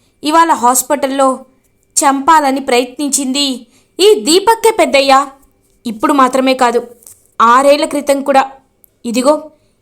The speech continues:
ఈ దీపక్, విజయాంబికలే నన్ను చంపడానికి ప్రయత్నించారు" అని చెప్తుంది మందారం. ఒక్కసారిగా ఇంకా షాక్ అయిపోతారు దీపక్, విజయాంబిక. సూర్యప్రతాప్ కూడా అలా ఇంకా షాక్లో ఉండిపోతారు.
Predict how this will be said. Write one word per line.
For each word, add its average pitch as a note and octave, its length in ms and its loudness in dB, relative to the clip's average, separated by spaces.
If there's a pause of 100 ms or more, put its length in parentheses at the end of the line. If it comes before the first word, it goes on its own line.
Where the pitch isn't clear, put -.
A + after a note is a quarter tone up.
ఈ C4 140 0
దీపక్, B3+ 540 -4
విజయాంబికలే C#4 920 -2 (400)
నన్ను A4 380 2
చంపడానికి F4 760 -2
ప్రయత్నించారు" D#4+ 960 -2 (160)
అని B4 280 -2
చెప్తుంది D#4 840 -4 (180)
మందారం. D4 680 0 (320)
ఒక్కసారిగా C4+ 1700 0 (300)
ఇంకా F4 400 0
షాక్ C4+ 440 -4
అయిపోతారు D#4 880 -6 (280)
దీపక్, F4 580 -4 (220)
విజయాంబిక. F4 840 -2 (280)
సూర్యప్రతాప్ A4 760 -2
కూడా C#4+ 480 2
అలా C4 240 2
ఇంకా D4 320 -2
షాక్లో C#4+ 500 -8
ఉండిపోతారు. D#4 960 -4